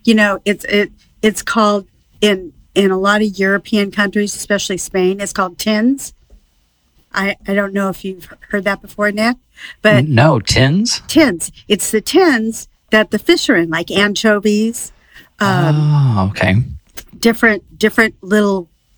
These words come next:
Speaker 1: white fishes. And they actually sustainably, uh, catch these because, because there's so many of 'em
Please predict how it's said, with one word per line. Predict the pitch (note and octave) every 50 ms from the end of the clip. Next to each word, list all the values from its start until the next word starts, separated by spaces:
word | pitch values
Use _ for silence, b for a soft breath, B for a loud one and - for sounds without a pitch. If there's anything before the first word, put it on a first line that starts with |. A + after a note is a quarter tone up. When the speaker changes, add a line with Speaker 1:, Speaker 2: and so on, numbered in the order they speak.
| _ _ _ _ _
Speaker 1:
white | _ F#3 F#3+ F#3 -
fishes. | - - G3 F#3+ - - A#3 A3 A#3 - - - B B B B B _
And | - A3+ A3+
they | A3+ A3 G3
actually | A3+ B3 D4 D4+ - - - C#4+ C4 A#3+
sustainably, | - - - G#3+ - - - G#3+ A3 A3+ B3 B3 A3 - F3 E3+ E3+ E3 D#3+ F3 - _ _ _ _ _ _ _ -
uh, | F#3 F#3+ F#3 F3+ D3 - - A#2 G#2+ - _ - - -
catch | - C4 C#4 F4+ F4 - - -
these | E3+ D3 C#3 D3 - -
because, | - F3+ E3+ - - - G#3+ G#3+ G3+ G3 G3 F#3+ F#3 - - - - b b b b b b b b
because | A#3+ A3+ - G#3+ A3 G3+ -
there's | G#3+ F#3+ -
so | - - A#3 A#3 A#3+
many | A3+ G#3 F3+ F#3+ G3+ G#3+
of | A3 A3+ A#3
'em | B3+ C4+ C#4+ D4+ D4+